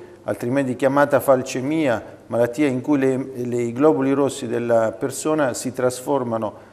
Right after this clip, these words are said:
da una forma ovalare in una forma vera e propria di falce,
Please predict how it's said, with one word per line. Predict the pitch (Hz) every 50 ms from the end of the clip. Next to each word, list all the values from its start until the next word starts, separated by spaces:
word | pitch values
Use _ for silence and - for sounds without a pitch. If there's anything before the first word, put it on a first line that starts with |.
| - -
da | - 107 107 117 120
una | 120 120 120 113
forma | - - 156 143 131 131 127
ovalare | 127 135 151 151 135 131 143 139 131 117
in | 107 101 110 117 117
una | 117 120 113
forma | - 143 139 139 135 127 117 113
vera | 107 104 113 135 131 123
e | 113
propria | - - 120 127 123 120 120 117
di | 117 110 110
falce, | - - 156 135 110 101 - - - 110 -